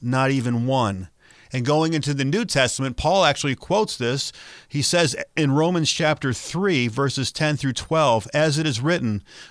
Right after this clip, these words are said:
'There is no one righteous, not even one. There is no one who understands. There is no one who seeks God. All have turned away. All alike have become worthless. There is no one who do, does what is good,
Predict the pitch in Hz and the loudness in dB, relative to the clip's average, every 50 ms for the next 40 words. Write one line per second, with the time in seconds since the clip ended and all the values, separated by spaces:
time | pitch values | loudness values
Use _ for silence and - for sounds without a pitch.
0 | _ - 139 143 151 156 147 107 110 127 135 143 147 160 185 220 214 180 147 123 | _ -2 0 2 2 2 0 0 0 0 2 2 4 4 4 4 4 4 4 4
1 | 117 107 110 104 101 95 - - 98 95 95 - - - - _ - 135 143 147 | 4 4 4 2 2 2 -2 -4 -6 -6 -6 -8 -10 -10 -14 _ -2 0 2 4
2 | 151 160 160 156 139 151 147 135 131 139 151 147 123 98 95 92 92 - - - | 4 4 4 2 2 2 2 2 2 2 2 2 2 0 -2 -4 -8 -12 -18 -20
3 | - - - _ - 139 147 147 147 123 117 127 135 156 190 202 185 160 131 120 | -20 -20 -20 _ -2 0 2 2 2 2 2 2 2 4 4 4 4 4 2 2
4 | 117 107 110 123 113 120 131 131 127 127 123 - - - - 151 143 135 117 98 | 2 0 0 0 0 0 -2 0 -2 -2 -2 -2 -4 -4 -2 -2 0 0 0 -2
5 | 95 92 90 - - - - - - - - - _ _ - 143 151 156 151 120 | -4 -6 -8 -10 -12 -14 -16 -20 -20 -20 -20 -20 _ _ 0 0 2 2 2 2
6 | 123 151 180 208 226 214 165 127 117 104 98 113 117 107 - - 131 127 110 - | 2 2 4 4 4 4 4 2 2 2 0 0 -2 -2 -2 -2 -2 -4 -4 -4
7 | - - - 113 107 98 92 92 90 - - - - - - _ - - 165 175 | -6 -4 -2 -2 -2 -2 -4 -6 -8 -12 -16 -20 -20 -20 -12 _ 0 2 4 4
8 | 196 202 190 156 151 156 147 - - - 156 160 165 175 185 175 151 135 135 123 | 4 4 2 2 2 0 0 -2 -4 -2 -2 0 0 0 0 0 2 2 2 2
9 | 117 110 107 107 104 - - - - _ _ - 147 151 156 165 170 170 170 165 | 2 2 0 -2 -4 -8 -14 -20 -20 _ _ 0 2 2 4 4 4 2 2 0
10 | - - 147 151 147 147 156 156 139 117 110 - - 127 127 113 117 127 - - | 0 0 0 2 2 4 4 4 4 2 0 -4 -4 -4 -4 -2 -4 -6 -4 -4
11 | 143 139 135 131 123 113 123 135 135 123 - - 101 92 95 - - - - - | -2 -2 0 -2 -2 0 2 0 0 0 -2 -6 -6 -4 -4 -4 -6 -6 -8 -14
12 | - - - _ - 143 143 143 143 117 113 131 135 151 160 160 139 120 117 113 | -20 -20 -10 _ 0 0 2 2 2 2 2 2 2 2 2 2 2 2 2 0
13 | 110 98 98 127 123 98 90 113 139 151 143 - 123 95 139 147 160 170 147 139 | 0 -2 -2 -4 -4 -2 -2 -2 -2 -2 -2 -4 -2 2 2 4 4 4 2 0
14 | 143 160 160 170 156 127 110 101 143 135 120 113 104 101 95 | 0 0 0 0 -2 -4 -4 -2 0 2 2 2 0 -2 -6